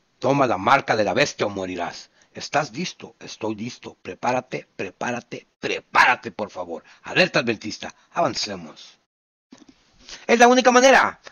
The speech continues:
es la única manera. Tiene que ser por fuerza, al menos por un tiempo.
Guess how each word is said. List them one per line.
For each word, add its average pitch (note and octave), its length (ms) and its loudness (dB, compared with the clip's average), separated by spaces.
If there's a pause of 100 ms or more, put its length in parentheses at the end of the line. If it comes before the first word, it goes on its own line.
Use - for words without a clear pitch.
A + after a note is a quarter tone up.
es G#3+ 140 4
la G#3+ 80 8
única A3 300 4
manera. F#3 440 6 (280)
Tiene G#3+ 220 6
que A#3 120 4
ser A3 220 4
por G3 140 2
fuerza, - 540 2 (600)
al E3+ 180 4
menos B3+ 260 4
por F3+ 140 4
un G3 100 2
tiempo. C3 420 -2